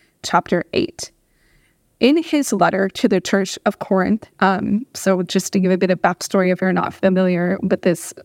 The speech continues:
notion, so Paul was a, um, well, he wasn't a disciple, actually, of Christ until later, but he started out as a Pharisee or a religious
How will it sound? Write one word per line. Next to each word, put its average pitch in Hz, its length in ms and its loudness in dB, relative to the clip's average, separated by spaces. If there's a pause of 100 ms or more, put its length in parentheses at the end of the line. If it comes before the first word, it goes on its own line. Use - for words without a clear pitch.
(240)
notion, 196 500 2
so 196 340 0 (440)
Paul 220 300 4
was 208 340 0
a, 180 400 2 (400)
um, - 640 0 (280)
well, 208 120 2
he 214 100 2
wasn't 196 320 -2
a 190 120 4
disciple, - 720 -2 (100)
actually, - 400 0
of - 120 -4
Christ - 420 -2
until 202 260 2
later, 104 400 0
but - 160 0
he 208 160 2
started 233 420 0
out 196 260 0
as 214 180 0
a 196 80 2
Pharisee 196 760 0
or 185 320 0
a 175 180 2
religious 180 720 0